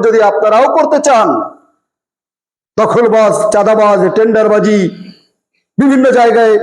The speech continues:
বিএনপি যেভাবে আওয়ামী লীগের পরিবর্তে দখল নিয়েছে এবং নিচ্ছে, এটা যদি চলতে থাকে, এই তরুণ প্রজন্ম, ছাত্র জনতা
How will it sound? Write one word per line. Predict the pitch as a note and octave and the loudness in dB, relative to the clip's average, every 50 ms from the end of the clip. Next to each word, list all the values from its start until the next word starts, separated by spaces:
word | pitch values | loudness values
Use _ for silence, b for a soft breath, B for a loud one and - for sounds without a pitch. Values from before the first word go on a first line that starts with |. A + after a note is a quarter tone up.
| A3 - - | -2 -4 -2
বিএনপি | D#3+ G3+ A#3 A3+ A3 - A#3 G3+ | -2 0 0 0 0 0 -2 0
যেভাবে | G3 A#3 F#3+ A3 G#3+ A3+ | 0 0 0 0 0 2
আওয়ামী | A3 G3+ G#3 A3 A3+ A#3+ | 2 2 2 2 2 0
লীগের | A3+ A#3 G#3 A3+ G#3+ | 0 0 0 0 0
পরিবর্তে | A3+ A3+ G#3+ G#3+ G3 G#3 - A3 G3+ | 0 0 0 0 0 0 -2 -2 0
দখল | G#3+ - - - G#3+ G#3 | 0 -2 0 0 -2 -2
নিয়েছে | G3 G#3 A#3 B3+ B3+ B3+ B3+ | 0 0 0 0 -2 -2 -2
এবং | G#3+ G#3 G3+ F#3+ | -2 -2 -2 -2
নিচ্ছে, | F#3 F#3 - - - C#3+ D3 A#2 - B B B B B B | -2 -2 -4 -6 -4 -2 -2 -2 -4 B B B B B B
এটা | G3 G#3+ B3 A#3+ | -4 -2 0 0
যদি | G#3 B3+ A3 B3+ | 0 0 -2 -2
চলতে | - B3+ C#4 D4+ D4 D4 D4 | 0 0 0 0 2 0 0
থাকে, | A3 A3+ A#3+ A#3 G3 D#3+ B2+ G2+ - - - _ _ _ _ _ _ _ _ - - | 0 0 0 0 0 0 -2 -2 -4 -8 -18 _ _ _ _ _ _ _ _ -6 -2
এই | G3 G#3 G#3+ G3+ | -2 0 0 -2
তরুণ | G3+ A3+ A3 A#3 A#3+ A3+ A3+ - | 0 0 2 2 2 2 0 0
প্রজন্ম, | - G#3+ F3+ A#3 A#3+ A#3 A3 G3+ F3+ D3+ B2 - - - - - _ _ _ _ _ - | -2 -2 0 0 0 0 0 0 0 0 0 -2 -4 -8 -14 -16 _ _ _ _ _ -14
ছাত্র | - - G#3+ G#3+ D#4 A3+ G#3+ G3+ | -6 -4 -4 -2 -2 -2 -2 0
জনতা | E3+ G#3+ G#3 G#3+ G#3 G#3+ G3 F3+ | 0 0 0 0 0 0 0 0